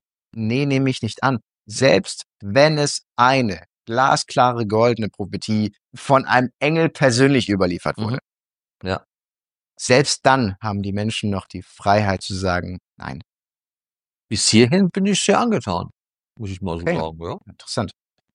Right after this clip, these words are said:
Speaker 1: Äh, Punkt fünf. Don't add things what Holy Spirit is saying. A prophetic word can also be short.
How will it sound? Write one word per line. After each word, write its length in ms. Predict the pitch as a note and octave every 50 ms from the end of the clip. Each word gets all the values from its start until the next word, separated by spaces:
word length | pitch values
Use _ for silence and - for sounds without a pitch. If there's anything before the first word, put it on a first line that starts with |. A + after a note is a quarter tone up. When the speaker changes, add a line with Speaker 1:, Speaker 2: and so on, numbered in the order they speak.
| _ _
Speaker 1:
Äh, 80 | - - - -
Punkt 200 | - A#2+ A2 -
fünf. 260 | - G#2 - - - _ _ _ _ _ _ _ -
Don't 260 | C3+ D3 E3+ F3 - -
add 260 | B2 C3+ C#3+ D3+ - -
things 640 | - - D3 C#3+ D3+ D#3+ F3+ - - - - - - _ _ _ _ _ _ _ -
what 160 | A2+ A2 G#2+
Holy 220 | B2 C3 C3 C3+
Spirit 360 | C3 - - C3 C3 C#3 C#3 B2
is 100 | B2 - -
saying. 500 | - A#2 G2+ F#2+ F2 - - - - - _ _ _ _ _ _ _ _
A 60 | -
prophetic 520 | - - - A#2+ A2 - D3+ D3 E3 C#3+ B2+ A2
word 380 | A#2 B2+ C#3+ E3 G3 - - - - -
can 200 | - D#3 C3+ B2
also 340 | A#2+ B2 C3 C3+ - C#3+ B2+
be 180 | A#2+ C3 C3
short. 600 | - - - - - C#3 A#2+ - - - - -